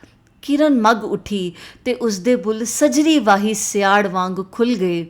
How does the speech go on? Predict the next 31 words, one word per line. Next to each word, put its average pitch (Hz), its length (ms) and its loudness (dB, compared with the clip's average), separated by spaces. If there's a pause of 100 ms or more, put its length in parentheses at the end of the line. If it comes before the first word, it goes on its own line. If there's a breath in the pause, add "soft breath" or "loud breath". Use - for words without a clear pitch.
(680 soft breath)
ਤੇ - 260 -2
ਉਸ 220 180 -2 (100)
ਆਖਿਆ, 196 560 -2 (760 soft breath)
"ਡਾਕਟਰ 208 580 -2
ਬਿਜਲੀ 175 520 -6
ਦੇ 240 180 0
ਸੂਈਆਂ 202 500 -2
ਨਾਲ 208 420 0
ਮੇਰਾ 202 320 0
ਇਲਾਜ 185 600 -2
ਕਰ 196 260 -6
ਰਿਹਾ 214 300 2
ਏ। 175 200 -4 (720 loud breath)
ਅੱਠ 302 160 -2
ਦਸ 240 260 2
ਦਿਨਾਂ 208 280 0
ਵਿੱਚ 196 280 -6
ਹੀ 202 120 -2
ਮੈਂ 247 240 0
ਰਾਜੀ-ਬਾਜੀ 185 840 0
ਹੋ 165 160 -2
ਜਾਵਾਂਗਾ 220 680 -2 (400 loud breath)
ਤੇ 202 80 0
ਫਿਰ 240 400 2 (360 loud breath)
ਪਹਿਲਾਂ 294 400 6
ਵਾਂਗ 214 260 4
ਦੌੜਨ 185 400 -2
ਲੱਗਾਂਗਾ। 190 720 0 (640 soft breath)
ਇਸ 240 200 4
ਪਿੱਛੋਂ 233 400 0
ਜੀ 233 560 0